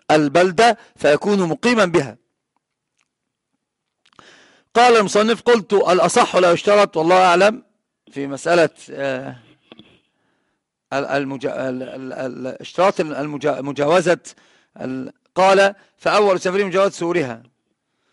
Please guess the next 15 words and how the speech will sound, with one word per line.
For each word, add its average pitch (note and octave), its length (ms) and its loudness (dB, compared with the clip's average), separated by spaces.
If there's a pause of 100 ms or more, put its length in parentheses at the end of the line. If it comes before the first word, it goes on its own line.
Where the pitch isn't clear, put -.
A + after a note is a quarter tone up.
(120)
فإن D3+ 280 -6
كان A#3+ 380 2
وراءه"، F#3+ 920 2
نعم، B2 260 -10 (460)
سق-، - 260 -8
أسقطنا C3+ 540 -10
هذه، G#2+ 180 -20 (420)
"فإن D3+ 300 -4
كان B3+ 280 4
وراءه G#3 760 4 (1600)
عمارة"، E3 880 0 (420)
يعني C#3+ 520 -4
ب-، E3 400 -2
بناية، D#3+ 560 0
"عمارة E3 720 0